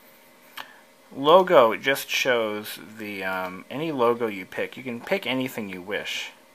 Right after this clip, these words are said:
uh, but the default logo is Berkeley Systems. But, well, let's do the robot. Uh, that's pretty cool.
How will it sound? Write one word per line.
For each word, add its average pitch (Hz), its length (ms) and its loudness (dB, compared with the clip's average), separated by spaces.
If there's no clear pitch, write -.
uh, 98 200 -12
but 107 120 -12
the 117 60 -10
default 120 460 2
logo 98 360 -4
is 92 200 -8
Berkeley 101 380 -8
Systems. - 560 -14
But, 113 220 -4
well, 151 160 -10
let's 113 180 -10
do - 160 -10
the 139 80 -8
robot. 92 460 -8
Uh, 101 100 -18
that's 107 180 -18
pretty - 240 -20
cool. - 200 -16